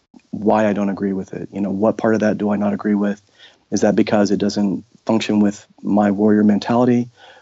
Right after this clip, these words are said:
Or is it because maybe this person's saying something I don't like? Maybe it reflects something on me that's a weakness. Doing those things to reflect, to keep myself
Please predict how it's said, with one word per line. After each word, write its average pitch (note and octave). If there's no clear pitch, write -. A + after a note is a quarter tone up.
Or G2+
is G2+
it G2
because G2+
maybe G#2
this G#2
person's G#2+
saying G#2+
something G#2
I G2+
don't G2
like? G#2+
Maybe G#2
it G2
reflects G#2
something A2
on G#2
me G#2
that's G2+
a -
weakness. A2+
Doing B2
those A#2+
things A#2
to -
reflect, G#2+
to G#2+
keep -
myself G#2